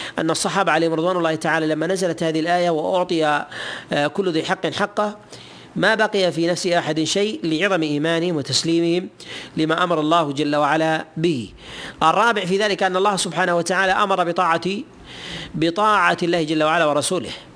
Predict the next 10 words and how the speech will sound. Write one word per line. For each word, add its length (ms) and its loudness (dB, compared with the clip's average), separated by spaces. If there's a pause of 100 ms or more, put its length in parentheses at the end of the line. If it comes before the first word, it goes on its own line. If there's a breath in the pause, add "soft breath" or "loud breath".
(1300 loud breath)
وبعدما 420 0
ذكر 600 0 (920 loud breath)
أمر 180 2
الأنفال 640 0
وأمر 300 -2
بالتقوى 760 -2
وأمر 300 0
بالإصلاح 460 -2
بذات 540 -2
البين، 340 -2